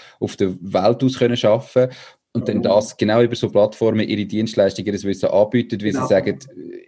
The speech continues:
Speaker 1: ich will nicht mehr hundert Prozent, aber ich bin der Beste in dem, was ich mache. Und die muss man sich dann halt können dazu holen in einer Auftragsbasis und so weiter. Nicht
Speaker 2: Genau.
Speaker 1: ein bisschen von umdenken, von, ich suche jetzt einen Angestellten, ich habe jetzt das Problem, ich, ich muss jetzt jemanden anstellen,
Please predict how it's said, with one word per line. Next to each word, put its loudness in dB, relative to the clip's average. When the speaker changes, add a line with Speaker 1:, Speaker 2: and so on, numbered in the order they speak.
Speaker 1:
ich -8
will 0
nicht 0
mehr -2
hundert 2
Prozent, 0
aber 0
ich -6
bin 2
der 4
Beste 0
in 0
dem, 4
was 4
ich 4
mache. 2
Und -4
die 4
muss 0
man 0
sich -2
dann 0
halt 2
können 0
dazu 0
holen 2
in 0
einer 0
Auftragsbasis -2
und -8
so -4
weiter. -2
Nicht 0
Speaker 2:
Genau. -2
Speaker 1:
ein -12
bisschen 0
von 2
umdenken, 2
von, 4
ich -2
suche 2
jetzt -6
einen -4
Angestellten, 0
ich 0
habe 2
jetzt -12
das -10
Problem, 2
ich, -8
ich -16
muss -4
jetzt -16
jemanden 2
anstellen, 0